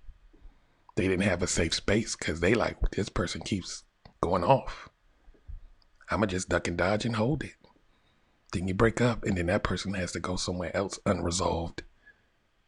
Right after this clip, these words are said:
Sounds like a cycle, right? But it's not your cycle now. It's like the coronavirus. Everybody's catching it now. Right?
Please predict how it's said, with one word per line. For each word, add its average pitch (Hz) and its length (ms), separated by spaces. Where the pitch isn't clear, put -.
Sounds 90 320
like 80 140
a 85 60
cycle, 90 460
right? 87 360
But 95 140
it's - 140
not 85 260
your 98 120
cycle - 360
now. 82 480
It's - 100
like 82 180
the 85 80
coronavirus. 82 1000
Everybody's 90 540
catching - 340
it - 120
now. - 400
Right? 95 260